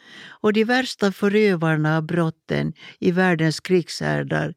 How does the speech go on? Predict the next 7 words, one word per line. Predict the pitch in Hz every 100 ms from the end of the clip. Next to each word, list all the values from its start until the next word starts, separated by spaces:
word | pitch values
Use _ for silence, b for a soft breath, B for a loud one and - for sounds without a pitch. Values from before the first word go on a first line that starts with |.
| B B B B
har | - 247
fordrat | - 208 190 165 170 165
disciplin | 180 165 185 - 208 240 175 151
av | 147
mig | 143 147 143 156 B B B B B
att | - 170 - -
mota | 180 190 208 165 - _ 123